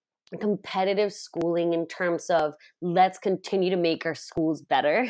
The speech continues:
<laughs> and who can continue to give students rigorous prob-, programs and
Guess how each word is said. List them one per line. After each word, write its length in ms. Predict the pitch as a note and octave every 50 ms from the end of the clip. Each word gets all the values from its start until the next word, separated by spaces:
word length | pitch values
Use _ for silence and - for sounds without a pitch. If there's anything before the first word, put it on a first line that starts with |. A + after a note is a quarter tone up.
| F#3 - - C#4 - -
<laughs> 340 | - - - - - - F3+
and 180 | - G3 F#3 E3 -
who 180 | - A3+ A#3 G#3+ -
can 200 | G#3 G3+ F#3 E3+
continue 520 | - G3+ F#3+ F3 - - G#3 G3+ G3 G3
to 60 | F#3 F3+ D#3
give 220 | F3 E3+ D#3+ D#3+
students 400 | - - E3+ E3 E3+ F3 E3 D3+
rigorous 420 | F3 G#3 G3+ F3+ F#3+ F#3+ G3 F#3
prob-, 420 | - - G#3 F#3 F3+ F3+ E3+ E3 - - F3
programs 720 | - - G3+ F#3+ F3 E3 F#3 F#3 F#3 F#3 F#3 F#3+ G3 F#3 -
and 160 | E3 E3